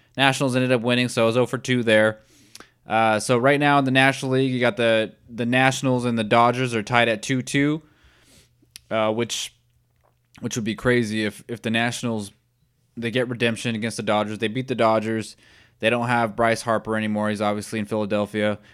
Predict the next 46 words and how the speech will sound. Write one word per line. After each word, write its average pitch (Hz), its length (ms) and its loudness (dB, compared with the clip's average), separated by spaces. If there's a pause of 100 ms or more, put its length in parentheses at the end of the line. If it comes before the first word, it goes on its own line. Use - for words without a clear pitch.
How 151 80 2
funny, 139 280 2
though, 113 260 2
is 107 180 -2
it 104 160 -4
that, 101 480 -2 (400)
uh, 95 440 -6
that 104 200 -6
Bryce 120 240 0
Harper, 113 340 0
he 110 140 -4
leaves, 117 300 -2
goes 113 160 -2
to 120 80 -8
Philly, 110 420 0
and 110 100 -4
then 110 120 -2
the 110 80 -4
Nationals 113 420 0
make 110 140 -2
the - 80 -10
playoffs. 107 640 2 (400)
They're 113 100 0
in 123 120 2
the 123 60 2 (160)
N 127 140 -2
L 120 160 2
D 123 220 0
S 120 440 0 (440)
and 110 280 2
one 120 200 2
game 120 200 4
away 113 260 4
from 110 180 -4
advancing, 107 720 -2 (320)
uh, 101 160 -2
to 104 100 -12
face 113 260 0
off 110 200 0
against 107 280 -4
either 110 160 0
the 101 120 -2
Cardinals 110 580 0
or 113 260 -2
the 101 120 -4
Braves. 107 640 2